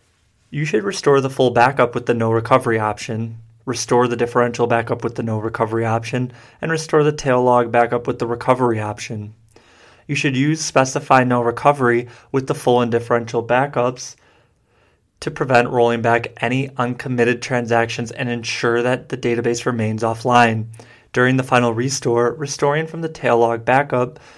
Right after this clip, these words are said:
you should specify recovery to roll back any uncommitted transactions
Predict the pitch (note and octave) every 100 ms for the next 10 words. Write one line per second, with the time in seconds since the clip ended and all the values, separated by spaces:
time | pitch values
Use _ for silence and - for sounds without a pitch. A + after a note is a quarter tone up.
0 | - - - - C#3 - D3 - C3 C3+
1 | C3+ B2 D#3+ D#3+ F3 E3+ B2+ B2 C3+ A#2+
2 | B2 B2 B2 - B2 B2+ C3 B2+ A#2+ B2
3 | A#2+ A#2 C3 A#2+ C3 D3 C3